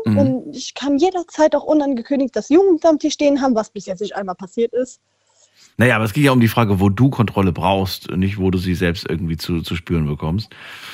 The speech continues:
Speaker 1: Aber, okay, wir wissen schon mal Bescheid. Also du möchtest immer wissen, was, äh, dein Partner im Prinzip so treibt. Im Gegenzug aber scheint deiner dich auch zu kontrollieren.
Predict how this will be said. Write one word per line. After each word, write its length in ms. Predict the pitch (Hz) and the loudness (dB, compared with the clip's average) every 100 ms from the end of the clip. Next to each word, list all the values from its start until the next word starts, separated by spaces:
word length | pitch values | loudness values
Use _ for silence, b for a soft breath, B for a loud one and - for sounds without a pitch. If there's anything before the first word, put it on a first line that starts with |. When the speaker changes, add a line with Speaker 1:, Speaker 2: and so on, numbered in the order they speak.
| B B - | B B 0
Speaker 1:
Aber, 460 | 147 170 127 85 90 - | 2 4 2 2 -2 -2
okay, 420 | 127 123 85 71 | 0 2 0 0
wir 120 | 95 | 0
wissen 200 | 139 190 | 2 2
schon 120 | 180 170 | 2 2
mal 120 | 127 | 2
Bescheid. 400 | 113 139 135 - | 2 2 2 2
Also 160 | 113 | 0
du 200 | 113 151 | 2 2
möchtest 320 | 160 135 131 - | 2 0 -2 -2
immer 220 | 117 107 | 0 0
wissen, 320 | 131 135 104 | 0 -2 0
was, 280 | 104 110 - | -2 -4 -8
äh, 180 | 90 76 | -8 -6
dein 300 | 87 85 87 | -4 -2 -2
Partner 440 | - 104 104 90 | -4 -2 0 -2
im 100 | 80 | -2
Prinzip 340 | 90 87 90 85 | -4 -4 -6 -8
so 100 | - | -8
treibt. 460 | - 127 147 143 - B B B | -2 0 0 -2 -14 B B B
Im 120 | 113 | 2
Gegenzug 480 | 127 123 113 120 - | 4 2 0 -2 0
aber 280 | 101 101 | 2 2
scheint 220 | 101 104 92 | 2 0 2
deiner 240 | 98 92 | 2 2
dich 180 | 85 - | 0 -2
auch 160 | 123 | -4
zu 140 | - 123 | -4 -6
kontrollieren. 760 | 123 113 110 110 110 107 107 | -2 -4 0 0 2 2 0